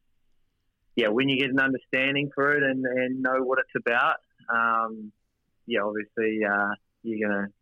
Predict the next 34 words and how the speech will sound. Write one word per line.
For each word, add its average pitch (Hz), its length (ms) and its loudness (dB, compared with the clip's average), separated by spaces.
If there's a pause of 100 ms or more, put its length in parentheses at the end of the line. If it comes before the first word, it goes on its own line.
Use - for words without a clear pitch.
gonna 110 220 2
enjoy 104 320 0
it. 107 120 0
And 104 80 0
I 101 200 0
think, 110 280 -2
uh, 104 200 0 (760)
tomorrow, 131 420 2 (140)
fingers 120 220 -4 (100)
crossed, 120 200 0
the 117 60 -8
weather's 113 280 -2
gonna 113 140 -2
be 110 120 -2
good. 117 240 0
And, 110 200 -2
um, 104 380 -2 (320)
yeah, 104 200 0 (260)
we 117 80 -6
got 113 140 0 (100)
thirty 123 320 0
teams 123 340 0
competing, 127 540 0 (100)
so 110 100 2
it's 107 140 -2 (680)
gonna 113 180 0
be 110 200 2
a, 104 340 0
a 110 140 -2
good 113 180 -2 (140)
show. 107 260 0
So, 110 80 -2
uh, 104 340 0 (320)
yeah, 117 200 0